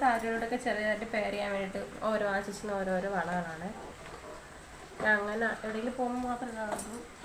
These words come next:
അടുത്ത് എൻ്റെ ഉള്ളത് കുറച്ച് കമ്മലിൻ്റെ കളക്ഷനാണ്. എൻ്റെ കയ്യിൽ വലുതായിട്ടൊന്നുമില്ല, ചെറുതായിട്ട് കണ്ട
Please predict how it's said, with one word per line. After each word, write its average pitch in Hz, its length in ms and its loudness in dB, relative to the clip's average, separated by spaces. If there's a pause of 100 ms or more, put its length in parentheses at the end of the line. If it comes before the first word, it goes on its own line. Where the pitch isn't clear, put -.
(300)
അടുത്ത് 277 300 4 (100)
എൻ്റെ 247 260 0
ഉള്ളത് 226 300 -2
കുറച്ച് 226 300 -2 (840)
കമ്മലിൻ്റെ 247 500 6
കളക്ഷനാണ്. 208 500 4
എൻ്റെ 196 120 -2
കയ്യിൽ 202 280 -4
വലുതായിട്ടൊന്നുമില്ല, 233 840 4
ചെറുതായിട്ട് 247 420 0 (1900)
കണ്ട 294 320 6